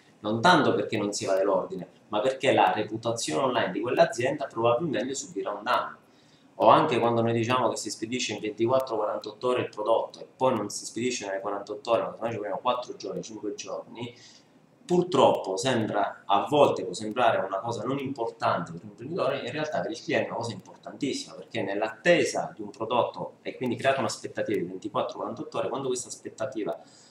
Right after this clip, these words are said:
viene in qualche maniera, eh, disattesa, succede che il cliente, l'utente va online e,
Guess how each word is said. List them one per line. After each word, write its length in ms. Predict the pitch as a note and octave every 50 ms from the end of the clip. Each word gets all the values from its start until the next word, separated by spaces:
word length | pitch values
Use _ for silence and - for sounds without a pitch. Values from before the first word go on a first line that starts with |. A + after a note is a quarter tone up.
| _ _
viene 260 | - A2 B2 B2 A#2+ D#3+
in 60 | -
qualche 260 | A2+ G#2 - - G#2+
maniera, 560 | G2+ G2+ G#2 A2+ A#2 A#2+ A#2+ A2+ - - - - _ _ -
eh, 460 | - G2+ G2 G2 G2 G2 G2 F#2+ F#2 -
disattesa, 960 | B2+ A2+ - B2 A2+ - - - C3+ - - - - D3 E3+ F3 - - - _ _
succede 600 | - - G3+ - - - B2+ B2 C3 C#3+ C#3+ -
che 340 | - C3 A#2 - - - -
il 180 | - D3 D3 -
cliente, 520 | - D3+ D3 B2+ A2+ F#2+ F2 E2+ - A2
l'utente 480 | A#2+ C#3 B2+ - A2+ F#2+ F#2 F#2 A2 -
va 160 | F#3+ A3 A3+
online 460 | F#3+ - - - - B2+ E3 F3+ - -
e, 200 | - G3+ F3+ B2